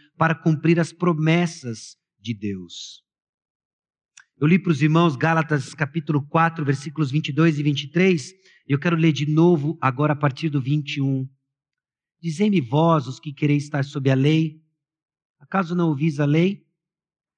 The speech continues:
Pois está escrito que Abraão teve dois filhos, um da mulher escrava e outra da livre.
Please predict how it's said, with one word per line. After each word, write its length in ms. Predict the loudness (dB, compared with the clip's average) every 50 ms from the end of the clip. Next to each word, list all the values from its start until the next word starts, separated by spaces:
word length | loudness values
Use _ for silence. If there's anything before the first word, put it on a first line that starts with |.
| _ _ _ _ _
Pois 180 | -2 -2 -2
está 240 | -4 -6 -4 -4 -4
escrito 920 | -4 -4 -8 -14 -12 -4 -2 0 2 2 0 -2 _ _ -14 -14 -14 -14 _
que 160 | _ -4 -2
Abraão 360 | 0 0 2 2 2 2 2 0
teve 200 | -2 -4 -2 0
dois 320 | 0 0 0 0 -4 -10
filhos, 640 | -6 -4 -4 -2 -2 -2 -4 -4 -8 -14 -20 -20 -20 _ _ _ _ _ _ _ -10
um 80 | -6
da 100 | -4 -2
mulher 220 | 0 2 2 2 0
escrava 680 | 0 -4 -8 -6 -2 0 0 0 0 -2 -2 -2 0
e 80 | 2 2
outra 240 | 0 0 -2 -2
da 140 | -2 0 0
livre. 520 | 0 0 0 0 -2 -4 -8 -14 -16 -16